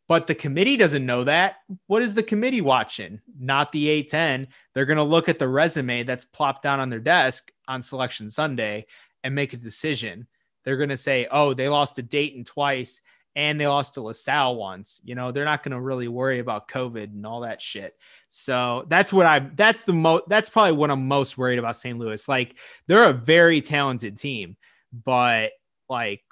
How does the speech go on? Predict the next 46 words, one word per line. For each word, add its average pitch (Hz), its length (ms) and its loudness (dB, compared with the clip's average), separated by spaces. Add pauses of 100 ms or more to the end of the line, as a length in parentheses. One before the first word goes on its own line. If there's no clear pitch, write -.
(600)
when 139 260 -4
the 127 80 -4
resume 147 520 2
pop, 143 380 0 (580)
plops 143 340 -4
down 143 260 0
on 135 120 -4
the 127 80 -6
desk 131 540 -2
in 123 120 -10
Indianapolis 120 1040 -6 (500)
in 120 140 -10
a 117 60 -10
couple 117 360 -8
weeks, 110 540 -12 (480)
you 117 140 -16
know, 107 200 -10
what, 113 360 -10 (600)
it 131 140 -8
doesn't 135 240 -4
really 131 220 -6
matter 139 400 2
what 131 180 -2
the 117 80 -8
context 131 640 -2
was. 113 360 -6
It's 113 140 -10
just - 260 -12
doesn't, 117 280 -12 (200)
it 135 120 -10
just 131 220 -8
matters 120 420 -2
if 123 160 -6
that 131 220 -2
committee 131 320 -8
member 117 320 -8
thinks 120 260 -12
they're 113 140 -10
good 120 160 -8
enough 113 220 -10
to 113 100 -12
make 113 180 -12
the 110 80 -18
field 117 240 -10
of 113 60 -14
sixty-eight. 110 680 -12